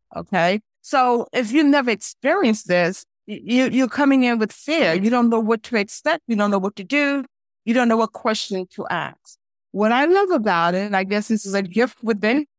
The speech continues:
me, that I can get the family pretty much relaxed. I get them to talk a little bit about their loved one before I dive into pricing, okay?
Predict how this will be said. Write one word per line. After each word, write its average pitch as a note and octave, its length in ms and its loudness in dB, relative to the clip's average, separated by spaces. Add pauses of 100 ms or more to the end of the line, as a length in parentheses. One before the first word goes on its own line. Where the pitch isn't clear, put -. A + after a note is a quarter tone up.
(160)
me, F3 440 0 (220)
that G#3+ 180 2
I G#3+ 100 2
can G#3+ 160 -8
get B3 180 -2
the C4 100 -2
family A3 380 0
pretty G#3+ 280 -4
much F#3+ 260 0
relaxed. B3+ 720 -2 (580)
I G#3 140 0
get A3+ 240 -2
them A3+ 160 0
to G#3+ 60 -2
talk G#3+ 320 -2
a G#3 40 0
little G#3 160 0
bit G3+ 120 0
about F#3 240 0
their F#3 120 0
loved A#3+ 300 2
one B3+ 400 0
before A#3+ 460 -4
I G#3 160 0
dive G#3+ 460 0
into G3+ 400 -2 (200)
pricing, G3+ 540 -6 (460)
okay? G3+ 480 0